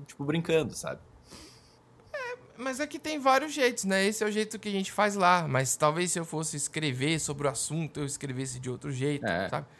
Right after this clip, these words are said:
Speaker 2: Eu tô sempre, é, é, é, é aquela coisa, você tem que saber sobre o que tá falando, pelo menos. Tentar saber, eu acho, sabe?
Speaker 1: Sim.
Speaker 2: Então,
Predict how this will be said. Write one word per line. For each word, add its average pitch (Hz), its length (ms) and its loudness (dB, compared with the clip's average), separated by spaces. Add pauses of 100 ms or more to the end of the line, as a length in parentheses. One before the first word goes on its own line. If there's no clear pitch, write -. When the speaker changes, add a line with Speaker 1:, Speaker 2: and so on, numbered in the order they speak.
(180)
Speaker 2:
Eu 147 120 -2
tô 175 160 -2
sempre, 208 880 0 (640)
é, 151 540 2 (560)
é, 151 640 0
é, 254 40 0
é 285 60 2
aquela 311 260 0
coisa, 214 340 0 (500)
você 170 300 -8
tem 220 160 -8
que 220 260 -8
saber 208 480 4
sobre 220 220 0
o 214 40 -6
que - 60 -14
tá 220 120 0
falando, 185 400 4
pelo 196 220 -4
menos. 131 260 -2
Tentar 208 520 2
saber, 139 460 -4
eu 151 160 -2
acho, 117 260 -2
sabe? 170 300 -2
Speaker 1:
Sim. 139 300 -6
Speaker 2:
Então, 185 400 0